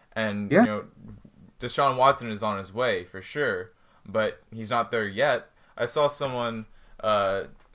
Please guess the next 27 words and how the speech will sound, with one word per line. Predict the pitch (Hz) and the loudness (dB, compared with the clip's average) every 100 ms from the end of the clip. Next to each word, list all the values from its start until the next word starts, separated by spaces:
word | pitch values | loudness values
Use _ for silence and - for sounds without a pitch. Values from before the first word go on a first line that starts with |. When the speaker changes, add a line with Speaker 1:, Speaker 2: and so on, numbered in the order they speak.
| - - | -14 -8
Speaker 1:
on | 104 | -8
Twitter, | 104 160 160 127 113 | -4 -2 0 -2 -4
he | 117 | -8
said | 107 113 107 95 | -4 0 0 -4
that, | 85 - - - | -10 -12 -20 -16
you | - | -6
know, | 95 | -2
"I'm | 139 | -2
t-, | 143 - | -4 -2
I'm | 123 131 | -2 -2
taking | 131 117 107 | -4 -6 -8
Deshaun | 101 110 104 | -4 -2 -2
Watson | 104 101 - 101 98 92 - | 0 -2 -4 -10 -8 -10 -6
over | 98 95 95 90 90 82 - - - | -4 -4 -2 0 -2 -6 -16 -14 -6
any | 120 113 | -4 -2
quarterback | 120 107 101 98 101 | 0 0 0 -2 -2
in | |
the | 98 | -10
past | 95 101 90 - | -4 -4 -4 -4
five | 98 92 | -2 -2
or | 95 | -4
six | 101 92 | -10 -10
years, | 98 87 80 - | -10 -10 -10 -14
Speaker 2:
Yeah. | - 110 | -10 -6
Speaker 1:
including | 104 127 107 104 | -4 -4 -4 -6
Andrew | 98 98 | -6 -8
Luck." | 92 69 - | -8 -8 -12